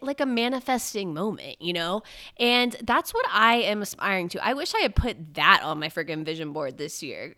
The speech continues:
Like, Kyle O'Donnell, speaking of him, he is only thirty-one, thirty-two years old. He's my age. Just like I was shook last week about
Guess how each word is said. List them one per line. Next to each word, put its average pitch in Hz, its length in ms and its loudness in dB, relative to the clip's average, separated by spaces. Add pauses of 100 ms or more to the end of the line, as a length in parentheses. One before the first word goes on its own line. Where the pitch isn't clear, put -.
Like, 190 320 -6
Kyle 247 280 -2
O'Donnell, 185 460 -2
speaking 240 380 -6
of 202 80 -4
him, 208 180 -2
he 277 240 -2
is 330 100 -2
only 349 320 -2 (360)
thirty-one, 240 760 -2
thirty-two 233 380 -4
years 220 180 -4
old. 233 140 -4
He's 311 240 -2
my 233 280 2
age. - 460 -4 (640)
Just 370 220 2
like 587 120 4
I 587 60 8
was 415 100 4
shook - 380 -2
last 196 380 2
week 247 160 -6
about 208 320 2